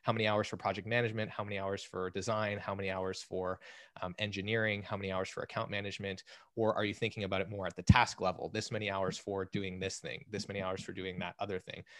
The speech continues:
right? So create some standardization around that, because that is going to set the foundation for other systems that you build in your business around that, like time and cost tracking, like reporting,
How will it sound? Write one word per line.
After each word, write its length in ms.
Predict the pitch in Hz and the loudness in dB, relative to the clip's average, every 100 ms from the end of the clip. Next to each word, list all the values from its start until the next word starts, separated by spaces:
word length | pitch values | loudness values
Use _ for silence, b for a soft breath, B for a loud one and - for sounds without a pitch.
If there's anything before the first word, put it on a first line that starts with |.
| b b | b b
right? 180 | 98 104 | -2 0
So 220 | 101 92 _ _ _ _ _ - - | 0 -2 _ _ _ _ _ -20 4
create 240 | - 135 | 8 8
some 100 | 139 | 6
standardization 760 | - 123 117 107 95 113 - 117 | 4 4 6 4 6 4 4 2
around 280 | 98 90 87 | 2 2 0
that, 240 | 87 - - | -2 -4 -6
because 280 | 110 104 98 | 0 0 6
that 480 | 117 120 104 120 - b b b b b _ | 8 10 8 4 -4 b b b b b _
is 260 | 117 107 104 | 4 4 4
going 260 | 110 107 104 | 0 0 0
to 80 | |
set 360 | 104 113 104 - - - | 2 6 6 4 -10 -6
the 80 | 107 | 0
foundation 540 | 104 98 104 110 107 | 0 4 4 4 0
for 380 | - 98 95 95 | -4 -4 -2 2
other 200 | 113 117 | 4 4
systems 460 | 110 110 107 107 92 | 2 -2 -4 -4 -4
that 160 | 92 95 | -6 -4
you 100 | 90 | -4
build 380 | 98 92 92 - | -2 0 -2 -6
in 100 | 98 | -8
your 100 | 95 | -6
business 380 | 95 92 98 - | -4 -4 -4 -6
around 320 | 92 101 98 | -4 -2 -2
that, 180 | 92 - | -4 -4
like 240 | 98 107 | -4 -4
time 260 | - 98 95 | -4 -4 -4
and 80 | 90 | -6
cost 280 | - 92 - | -4 -4 -4
tracking, 360 | 95 - 92 | -4 -4 -4
like 260 | 92 95 98 | 0 0 0
reporting, 540 | 101 - 98 95 92 | -4 -2 -4 -4 -4